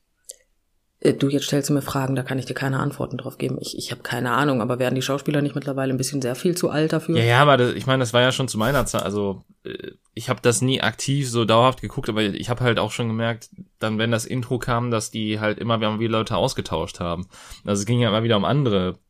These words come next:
Speaker 2: Schüler da an der, da an dem Internat da.
Speaker 1: Okay, das, äh, mag sein, aber da bin ich raus. Ich, ich hab früher, oh ja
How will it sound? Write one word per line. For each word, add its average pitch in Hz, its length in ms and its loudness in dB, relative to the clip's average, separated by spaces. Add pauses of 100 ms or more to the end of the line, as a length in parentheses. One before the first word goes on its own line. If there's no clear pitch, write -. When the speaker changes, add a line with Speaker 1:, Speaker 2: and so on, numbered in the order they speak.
(380)
Speaker 2:
Schüler 107 480 2
da 98 240 4
an 92 120 -2
der, 95 420 -2 (260)
da - 140 -6
an 92 140 -6
dem 101 80 -2
Internat 95 760 -2
da. 92 300 -6 (1200)
Speaker 1:
Okay, 190 220 6
das, - 320 0
äh, 143 140 0
mag 135 240 0
sein, 123 300 -2
aber 127 160 -2
da 131 100 -2
bin 120 240 -6
ich - 240 -10
raus. 98 280 -6
Ich, 196 200 6
ich 208 120 4
hab 202 120 4
früher, 180 320 4
oh 139 100 2
ja - 240 -4